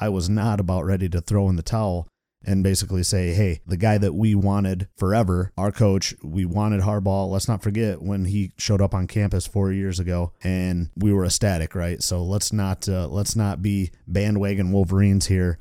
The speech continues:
and basically, you know, turn our back on the coach. Let's not forget, ten and three his first season, ten and three his second season, and a terrible eight and five season last year.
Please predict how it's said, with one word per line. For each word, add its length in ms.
and 420
basically, 640
you 80
know, 140
turn 220
our 120
back 280
on 120
the 80
coach. 340
Let's 160
not 180
forget, 480
ten 200
and 100
three 200
his 120
first 240
season, 320
ten 180
and 100
three 160
his 120
second 320
season, 420
and 200
a 60
terrible 360
eight 160
and 100
five 440
season 360
last 300
year. 260